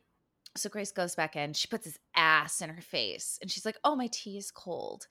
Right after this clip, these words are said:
I'm gonna go get it." And, and she spills it on herself. And then she takes off the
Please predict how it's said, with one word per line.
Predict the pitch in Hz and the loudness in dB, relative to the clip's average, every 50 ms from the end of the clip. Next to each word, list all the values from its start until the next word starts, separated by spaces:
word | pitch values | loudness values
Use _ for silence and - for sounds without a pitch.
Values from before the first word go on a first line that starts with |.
| - - - - - - - - | -18 -20 -18 -16 -18 -14 -6 -4
I'm | 226 226 | -2 -2
gonna | 214 214 208 196 | 0 -2 -2 -2
go | 175 180 165 165 160 165 - - - - _ _ _ - | 0 0 2 2 0 -2 -6 -14 -20 -20 _ _ _ -2
get | 190 165 165 | -2 0 0
it." | 165 - - - - - - _ - | 0 -4 -6 -12 -20 -20 -8 _ 0
And, | 190 180 175 - - - _ _ _ - | 0 0 0 -6 -16 -20 _ _ _ 2
and | 202 202 202 - | 2 2 4 2
she | - - 180 | 2 2 2
spills | 175 - - - - 415 494 466 311 | 0 -2 -2 -2 2 4 4 4 6
it | 277 233 180 | 4 2 2
on | 180 175 170 | 0 0 -2
herself. | 170 175 - - 143 131 - - | -6 -4 -2 0 0 0 0 -4
And | - 196 202 | -6 -4 -4
then | 196 | -2
she | 185 - 202 196 | -2 -4 -4 -4
takes | - - 302 320 - - 311 | -2 0 0 0 2 2 2
off | 269 247 - - | 2 2 2 -2
the | - - | -8 -8